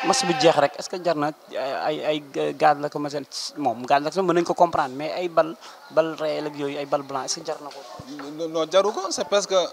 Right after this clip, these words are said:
Speaker 2: ama affaire bi dafa mel ni man ni ma ko waxee woon, affaire bi dafa mel ni ñoom lu ñu leen sant la quoi. C'est parce que ñoom xamoon nañu ni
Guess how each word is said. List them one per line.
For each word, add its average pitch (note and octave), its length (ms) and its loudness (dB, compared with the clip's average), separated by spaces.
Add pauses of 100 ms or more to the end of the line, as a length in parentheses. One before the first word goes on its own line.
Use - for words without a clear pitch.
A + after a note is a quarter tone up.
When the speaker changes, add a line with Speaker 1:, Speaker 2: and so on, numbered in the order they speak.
(240)
Speaker 2:
ama G3+ 280 2 (320)
affaire F#3 280 0
bi E3+ 240 -4
dafa F3 200 -6
mel F#3 180 -2
ni E3 60 -8
man D#3+ 160 -10 (240)
ni F3+ 80 -12
ma F#3+ 80 -6
ko F3 160 6
waxee D#3+ 180 6
woon, B2+ 200 2
affaire E3 160 -6
bi F3 60 -4
dafa F3+ 120 -2
mel F#3+ 200 0
ni F3 200 -6 (240)
ñoom F#3 220 0
lu F3+ 60 -2
ñu G3 80 -2
leen F#3+ 180 4
sant F#3 280 2
la E3+ 160 0
quoi. A2 240 0 (100)
C'est C3+ 100 -16
parce E3+ 160 -4
que F3+ 60 -4
ñoom F3+ 200 -4
xamoon F#3+ 260 2
nañu E3+ 260 -2
ni D3 180 -6